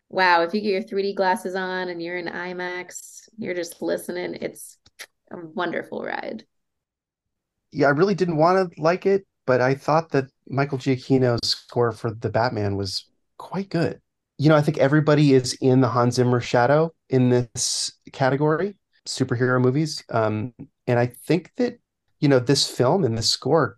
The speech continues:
Speaker 2: started to carve out maybe a new interpretation. Obviously, it's related, and you can't get too far afield when you're dealing with, you know, Batman. But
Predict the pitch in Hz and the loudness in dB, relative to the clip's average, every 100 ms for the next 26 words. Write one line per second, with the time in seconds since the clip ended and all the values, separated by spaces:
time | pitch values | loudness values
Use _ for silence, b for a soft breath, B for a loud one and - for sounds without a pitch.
0 | - 135 - - - 120 135 156 147 139 | -10 -6 -4 -4 0 2 2 2 -2 -2
1 | 127 123 117 117 107 123 - 117 120 147 | -2 2 2 2 2 0 0 -2 0 2
2 | 135 123 120 127 123 - 120 139 - - | 2 2 2 -2 -4 -6 -4 -4 -4 -8
3 | - _ B B 147 151 156 - 131 120 | -10 _ B B 2 4 4 4 4 4
4 | 123 107 - - b b b b _ - | 0 -2 -4 -4 b b b b _ 4
5 | 208 147 131 113 101 123 - - 127 127 | 4 4 2 2 2 -2 -12 -4 -2 0
6 | 143 120 - - 147 123 107 98 - 98 | -2 -2 -4 2 2 4 2 0 -2 0
7 | 98 104 98 98 101 98 - 98 - - | 0 0 -2 0 0 0 -4 -8 -16 -10
8 | 123 - - - _ _ _ _ _ - | -6 -4 -6 -10 _ _ _ _ _ -2
9 | 113 110 110 101 104 107 _ _ - 135 | -2 -2 -4 -2 -2 -6 _ _ -2 0
10 | - | 0